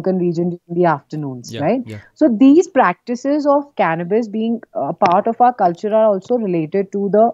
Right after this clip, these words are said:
Speaker 1: environment, our weather, and the geographical location. So cannabis, I told you a few names right now.
Speaker 2: Yeah.
Speaker 1: Cannabis, the bota-, botanic-, botanical name.
Speaker 2: Yeah.
Speaker 1: Cannabis is variant. Cannabis sativa,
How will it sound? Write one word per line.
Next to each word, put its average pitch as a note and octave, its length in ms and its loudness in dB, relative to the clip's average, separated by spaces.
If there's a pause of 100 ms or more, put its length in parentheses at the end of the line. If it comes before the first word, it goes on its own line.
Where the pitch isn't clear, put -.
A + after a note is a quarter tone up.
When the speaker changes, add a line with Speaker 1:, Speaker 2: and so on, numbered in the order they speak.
Speaker 1:
environment, D#3 720 0 (300)
our F#3 220 4
weather, D#3+ 480 0 (400)
and F#3 260 -2
the C#4 120 4
geographical F3+ 680 0
location. D3 580 -10
So A#3 140 0
cannabis, A#3+ 720 2
I A3 160 4
told A#3 340 2
you D#4+ 140 4
a E4+ 40 2
few E4+ 280 4
names E3+ 360 -2
right C#3+ 240 -8
now. C3+ 140 -14
Speaker 2:
Yeah. C3 300 -4 (100)
Speaker 1:
Cannabis, F#3+ 480 2
the B3+ 180 0 (300)
bota-, F#3+ 180 0
botanic-, E3+ 480 0
botanical F3 540 -2
name. F#3+ 240 -4
Speaker 2:
Yeah. A2+ 220 -4 (260)
Speaker 1:
Cannabis A3 540 0
is F4+ 180 -8
variant. G3+ 760 2
Cannabis F#3 480 -2
sativa, F3+ 560 -2